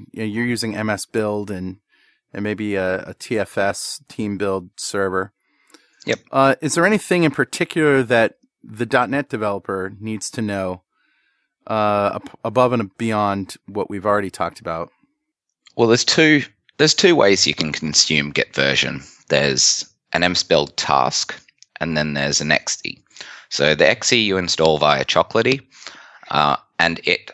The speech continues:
Speaker 2: has a few command lines like slash proj, and you can specify an M S Build project, and it will make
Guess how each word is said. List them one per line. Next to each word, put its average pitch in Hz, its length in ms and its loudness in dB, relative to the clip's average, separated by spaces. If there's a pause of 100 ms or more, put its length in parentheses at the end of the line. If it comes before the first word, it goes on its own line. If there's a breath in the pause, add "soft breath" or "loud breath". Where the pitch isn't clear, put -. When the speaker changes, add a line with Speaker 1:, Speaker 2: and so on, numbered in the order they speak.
(120)
Speaker 2:
has 71 640 -2
a 71 60 -8
few 69 360 -4 (400)
command 71 320 -2
lines 67 360 -4
like - 280 -6 (200)
slash - 460 0 (320)
proj, 60 540 -2 (280)
and 69 420 -4
you 69 120 -2
can 71 160 -6
specify 65 540 0
an 69 100 -4
M 71 100 -4
S 71 100 -2
Build 71 280 -4
project, 95 560 2 (560 loud breath)
and 76 120 0
it 71 80 -2
will 76 120 -6
make 78 440 -2